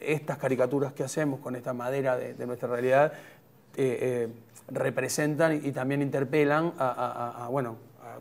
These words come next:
en este caso a tucumanos y a tucumanas, segura-, seguramente. Entonces, sí, el contexto está siempre presente y, y siempre estamos,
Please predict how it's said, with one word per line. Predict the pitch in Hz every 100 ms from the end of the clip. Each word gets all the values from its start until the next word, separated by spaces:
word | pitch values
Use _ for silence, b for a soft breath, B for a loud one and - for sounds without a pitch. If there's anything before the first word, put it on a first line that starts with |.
| -
en | -
este | 127
caso | 127 -
a |
tucumanos | 117 113 117 120 120
y |
a | 120
tucumanas, | 117 143 156 123 -
segura-, | 127 147 131 127 - - -
seguramente. | 123 123 143 131
Entonces, | 117 135 147 143 B B B -
sí, | 143
el | 135
contexto | 123 123 135 143 160
está | 143 156 147
siempre | 135 139 131
presente | 123 127 113 120
y, | 120 123 120 120 -
y | -
siempre | - 170 165 165
estamos, | 165 190 185 190 214